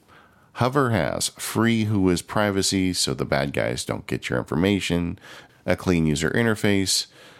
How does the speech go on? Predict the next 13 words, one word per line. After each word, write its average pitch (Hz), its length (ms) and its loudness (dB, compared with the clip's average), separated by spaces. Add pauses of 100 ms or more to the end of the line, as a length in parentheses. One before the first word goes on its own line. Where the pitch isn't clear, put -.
(320)
monthly 90 380 0
sales 87 460 2
on 64 180 0
popular 65 480 -2
top-level 73 560 -2
domains, 98 640 2
and 90 220 0
it's 85 160 -2
easy 143 320 0
to 120 100 0
see 76 440 0
why 67 440 0
Hover 73 500 -2